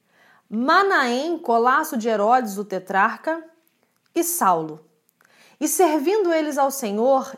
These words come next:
e jejuando, disse o Espírito Santo: Separai-me agora Barnabé e Saulo para a obra a que tenho chamado. Então, jejuando e orando, e impondo sobre eles as mãos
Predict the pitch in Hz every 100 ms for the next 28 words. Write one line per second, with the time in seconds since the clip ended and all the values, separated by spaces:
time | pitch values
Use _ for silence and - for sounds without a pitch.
0 | - 294 302 277 294 233 220 247 269 180
1 | 170 170 - _ _ 190 220 339 349 339
2 | 294 - 262 233 240 233 208 175 165 170
3 | 165 _ _ _ - - 277 269 269 240
4 | 247 320 349 349 302 240 226 202 190 196
5 | 202 202 180 196 247 330 - 302 - -
6 | 208 208 226 254 - - _ _ - 294
7 | 320 320 240 240 269 233 285 277 247 269
8 | 285 269 269 262 285 247 190 180 160 165
9 | - _ _ _ _ _ 208 208 202 233
10 | 277 349 - - _ 190 190 226 202 226
11 | 220 262 320 311 302 269 202 202 196 220
12 | - _ _ 247 254 254 247 285 339 359
13 | 339 320 262 277 247 240 247 240 240 233
14 | 208 202 233 -